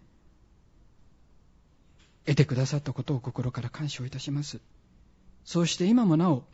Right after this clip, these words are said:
良いものを与えようと愛してくださっていることを感謝します。まだ主よ、その祝福を、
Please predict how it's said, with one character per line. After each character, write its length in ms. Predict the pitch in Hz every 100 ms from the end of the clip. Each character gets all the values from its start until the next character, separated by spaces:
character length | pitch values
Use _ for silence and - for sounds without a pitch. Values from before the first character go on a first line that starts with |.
| - - _ _ _ -
良 180 | 165
い 60 | 165
も 140 | 156
の 120 | 165 151
を 60 |
与 260 | 147 175 175
え 20 |
よ 140 | 214
う 60 | 185
と 200 | - 113 _ - _ - _ _ _
愛 200 | 139 143
し 80 | 131
て 100 | 139
く 100 | 139
だ 100 | 139
さ 120 | 156
っ 40 | 143
て 120 | 135
い 40 |
る 80 | 120
こ 100 | 123
と 120 | 131
を 60 | 117
感 200 | 135 120
謝 100 | 120
し 140 | -
ま 100 | 120
す。 140 | - - - _ _ _ _ _ - _ _ _ - _ _
ま 140 | 151 165
だ 140 | 156
主 140 | -
よ、 180 | 151 139 - - _ - _ _ _ _ _ _ _ _ _ _ _ _ _ _ _ _ -
そ 180 | - 160
の 80 |
祝 300 | 147 - 175
福 240 | 160 160 156
を、 160 | 151